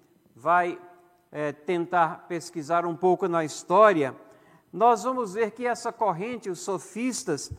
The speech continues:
eles falseavam a verdade,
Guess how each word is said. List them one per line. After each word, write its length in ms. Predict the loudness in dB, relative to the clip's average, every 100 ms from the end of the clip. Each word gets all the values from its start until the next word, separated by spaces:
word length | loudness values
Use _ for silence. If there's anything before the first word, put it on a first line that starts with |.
| _ _ _
eles 360 | 2 2 -4 -4
falseavam 960 | 0 0 -2 -8 2 6 8 6 4
a 100 | 4
verdade, 880 | 4 -2 -2 -2 4 4 4 -2 -12